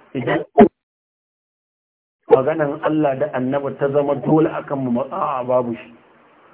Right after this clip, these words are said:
Siwa mazhabin Mustafa, mazhaba da wanda aka yarda da shi. Alaihi salatu,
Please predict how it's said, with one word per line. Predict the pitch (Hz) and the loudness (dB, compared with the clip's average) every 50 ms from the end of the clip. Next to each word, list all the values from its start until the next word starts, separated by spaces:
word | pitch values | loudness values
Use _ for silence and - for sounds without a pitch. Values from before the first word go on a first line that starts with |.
| - _ - _ - - | -20 _ -20 _ -12 -6
Siwa | 123 139 156 170 | -2 0 0 2
mazhabin | 165 151 135 135 147 143 143 135 123 | 0 -2 -2 -2 -4 -2 0 0 0
Mustafa, | 151 147 143 139 135 120 123 127 127 127 - - - - - - - _ _ _ _ _ - - - 151 | 0 -2 -2 -4 -6 -4 -4 -4 -4 -6 -8 -14 -20 -20 -20 -20 -20 _ _ _ _ _ -10 -6 -2 -2
mazhaba | 156 151 151 143 156 151 147 143 - - - - 135 _ _ _ _ _ _ _ _ _ _ _ _ _ _ _ _ _ _ _ _ _ _ _ - - - 131 | 0 0 0 -2 -2 0 0 0 4 4 2 2 2 _ _ _ _ _ _ _ _ _ _ _ _ _ _ _ _ _ _ _ _ _ _ _ -10 -8 -4 -2
da | 147 175 202 | 0 0 2
wanda | 220 220 202 - 180 - | 0 0 -2 -2 -4 -4
aka | - - - | -4 -4 -4
yarda | - 120 113 135 135 | -6 -4 -2 0 0
da | 123 123 110 | 0 0 -2
shi. | 104 110 117 - - - - - - - _ _ _ _ _ _ _ _ - - | -2 -10 -14 -16 -18 -20 -20 -20 -20 -20 _ _ _ _ _ _ _ _ -8 -4
Alaihi | - 127 147 156 151 147 143 151 - 147 | -2 0 2 0 0 -2 -6 -6 -2 -2
salatu, | 139 135 151 151 156 156 - 143 - | 0 2 2 2 0 0 -6 -10 -12